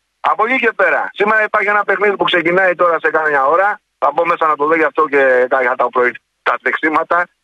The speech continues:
γιατί ξέρεις που είμαι και η ώρα είναι δώδεκα παρά εδώ. Λοιπόν, και θα πάω να το δω. Περιμένω να δω τον Μπιανκόν, τι θα κάνει στην ομάδα. Θέλω να δω, δεν ξέρω σε ποιο σημείο,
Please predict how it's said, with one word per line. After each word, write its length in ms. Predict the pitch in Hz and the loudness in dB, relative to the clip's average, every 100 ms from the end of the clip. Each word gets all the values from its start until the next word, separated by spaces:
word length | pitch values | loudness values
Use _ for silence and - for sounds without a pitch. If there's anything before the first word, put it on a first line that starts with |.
| _ | _
γιατί 340 | 131 135 151 | -2 0 -2
ξέρεις 280 | 147 160 139 - | -2 0 -2 0
που 120 | 127 | 0
είμαι 240 | 165 180 | 2 0
και 160 | 165 165 160 156 151 147 - _ _ | 2 2 4 4 4 0 -4 _ _
η 140 | 147 | 0
ώρα 220 | 156 160 | 2 2
είναι 440 | 160 160 160 156 151 _ - | 0 0 0 -2 -4 _ -4
δώδεκα 360 | 160 165 160 | 0 0 0
παρά 160 | 151 147 - | 0 -4 -2
εδώ. 380 | 165 - 107 - - _ _ | -4 -2 -4 -4 -14 _ _
Λοιπόν, 680 | 156 156 165 170 156 151 147 _ _ _ _ _ | -4 0 2 2 2 0 -6 _ _ _ _ _
και 140 | - | -2
θα 180 | 170 180 | 0 0
πάω 140 | 214 | 0
να 100 | 214 | 0
το 140 | 196 196 | 0 0
δω. 280 | 196 139 - _ - | 0 0 -4 _ -2
Περιμένω 460 | 170 175 208 233 | 0 2 0 0
να 140 | 226 208 | 0 0
δω 120 | 214 | -2
τον 140 | 190 | -4
Μπιανκόν, 600 | 160 156 139 147 180 214 - _ _ _ _ | 0 -2 0 0 0 0 -8 _ _ _ _
τι 100 | - | -4
θα 160 | 180 165 | 0 0
κάνει 260 | 160 180 165 | 0 -2 -2
στην 160 | - 139 | -2 -2
ομάδα. 480 | 131 156 185 202 - _ - | 0 2 2 -2 -4 _ -4
Θέλω 380 | 196 226 214 196 | 0 2 2 0
να 200 | 175 156 | 0 0
δω, 300 | 151 185 - | 0 0 -2
δεν 240 | - 180 165 | -2 -4 0
ξέρω 220 | 180 196 | 0 0
σε 100 | 175 | 0
ποιο 200 | 170 170 | -2 -2
σημείο, 540 | 156 143 131 160 175 | -2 0 0 2 2